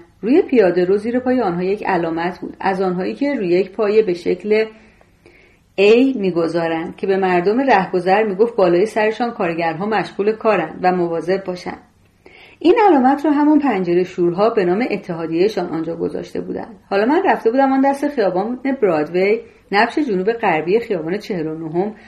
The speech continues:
و خیابان هفتم ایستاده بودم و داشتم کارگرها رو که آن بالا مشغول کار بودن تماشا می‌کردم. دو نفرشان رو داربستی بودند که از هره پشت بام آویزان بود،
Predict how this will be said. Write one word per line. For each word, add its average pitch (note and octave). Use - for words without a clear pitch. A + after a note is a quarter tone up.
و B3+
خیابان G3+
هفتم G3
ایستاده D#3+
بودم D#3+
و G3+
داشتم D4
کارگرها F3
رو A#3
که B3
آن D#3+
بالا E3
مشغول D#3
کار D#3+
بودن F3+
تماشا F3
می‌کردم. E3
دو C#4
نفرشان E4+
رو A3
داربستی F3+
بودند B3+
که A#3+
از F#3
هره F3
پشت F#3
بام E3
آویزان D#3+
بود، F3+